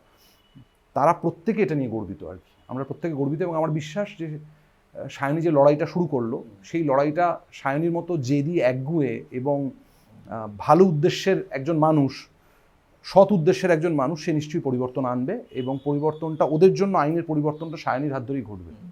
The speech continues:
Speaker 2: একদমই। আহ, আপনি একটু আগে যেটা বলছিলেন যে, আহ, পথপ্রসূদের নিয়ে হোক বা প্রান্তিক মানুষদের, যেটা আপনার সিনেমাতেও বারবার উঠে এসেছে, এই যে জাস্টিসের কথা, সেই জাস্টিসের জন্যে কি কোনোদিন তথাগত মুখোপাধ্যায়কে, আহ, একদম ফ্রন্ট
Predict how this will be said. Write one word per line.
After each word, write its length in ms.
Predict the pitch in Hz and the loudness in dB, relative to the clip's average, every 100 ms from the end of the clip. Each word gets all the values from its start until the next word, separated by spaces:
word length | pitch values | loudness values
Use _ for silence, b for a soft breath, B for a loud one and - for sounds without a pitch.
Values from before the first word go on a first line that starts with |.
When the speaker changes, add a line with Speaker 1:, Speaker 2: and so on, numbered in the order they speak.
| - 117 | -20 -20
Speaker 2:
একদমই। 240 | 117 113 | -18 -18
আহ, 600 | 95 _ _ 113 117 117 | -20 _ _ -10 -8 -8
আপনি 140 | 135 | -10
একটু 120 | 143 147 | -12 -12
আগে 120 | 143 | -12
যেটা 160 | 143 | -14
বলছিলেন 520 | 143 135 - 135 131 127 | -14 -12 -14 -14 -14 -12
যে, 340 | 127 120 113 | -12 -12 -14
আহ, 60 | 104 | -14
পথপ্রসূদের 640 | 113 110 - 113 - 113 110 104 | -14 -16 -18 -20 -20 -18 -18 -18
নিয়ে 140 | 107 | -20
হোক 220 | 104 101 | -20 -14
বা 80 | 101 | -14
প্রান্তিক 440 | - 107 107 113 - | -10 -10 -10 -18 -20
মানুষদের, 360 | 98 - - 123 | -20 -20 -20 -14
যেটা 140 | 180 | -12
আপনার 180 | 160 160 | -12 -14
সিনেমাতেও 480 | - 120 113 123 127 | -16 -14 -14 -14 -12
বারবার 240 | 104 107 | -12 -14
উঠে 180 | 104 104 | -20 -20
এসেছে, 320 | 98 - - _ _ _ | -20 -20 -20 _ _ _
এই 80 | 151 | -12
যে 80 | 143 | -8
জাস্টিসের 540 | 120 117 - 135 131 - | -6 -8 -12 -16 -16 -18
কথা, 280 | 95 - - _ _ _ _ | -20 -20 -20 _ _ _ _
সেই 100 | 117 | -16
জাস্টিসের 640 | 113 107 - 147 139 151 | -12 -14 -14 -18 -16 -16
জন্যে 320 | 135 135 139 147 | -16 -16 -16 -18
কি 120 | 147 | -20
কোনোদিন 400 | 131 127 135 143 147 | -20 -18 -16 -18 -18
তথাগত 400 | 117 113 131 135 | -18 -16 -16 -16
মুখোপাধ্যায়কে, 840 | 143 120 135 135 - - 110 113 127 _ _ _ - | -16 -18 -10 -8 -8 -10 -14 -18 -20 _ _ _ -12
আহ, 400 | 110 110 110 - _ - | -10 -8 -8 -12 _ -12
একদম 460 | - - 185 190 | -10 -6 -6 -6
ফ্রন্ট 400 | - 160 160 180 | -8 -6 -6 -6